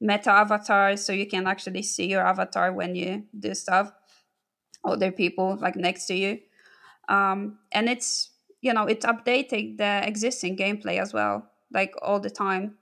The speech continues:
which, yeah, it's, it's a, it's, you know, it's, it's fast updating up, and it's a, it's in general, like, pretty good place to be.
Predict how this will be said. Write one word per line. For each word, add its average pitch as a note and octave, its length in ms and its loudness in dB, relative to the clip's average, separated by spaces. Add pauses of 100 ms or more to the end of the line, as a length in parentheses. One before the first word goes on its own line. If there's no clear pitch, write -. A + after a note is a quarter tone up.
(500)
which, G3+ 540 -2 (960)
yeah, A#3 260 4
it's, A#3 220 0
it's C#4+ 220 -2
a, E4 220 2
it's, - 280 -4
you C4+ 140 -2
know, G3+ 180 0
it's, C4+ 300 -4
it's B3+ 320 -4
fast - 720 -2 (580)
updating G3+ 600 -2
up, F#3 340 0
and G#3 160 0
it's A3 140 -6
a, G3+ 140 0 (120)
it's D#4 220 -2
in G#3 120 -8
general, G#3+ 360 2
like, G#3 200 0
pretty F#3+ 180 0
good G3 220 -6
place - 280 -2
to - 80 -8
be. - 360 -4